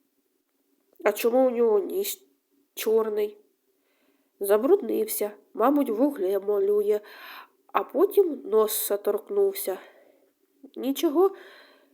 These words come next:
подібного, це не художник, це ось що".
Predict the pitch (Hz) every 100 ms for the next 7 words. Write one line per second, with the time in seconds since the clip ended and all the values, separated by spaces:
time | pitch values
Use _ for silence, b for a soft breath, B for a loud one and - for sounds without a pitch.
0 | _ - 320 294 226 175 180 175 - 277
1 | 285 277 - 277 214 302 277 - 147 -
2 | _ _ - - 233 - 285 262 - -
3 | 180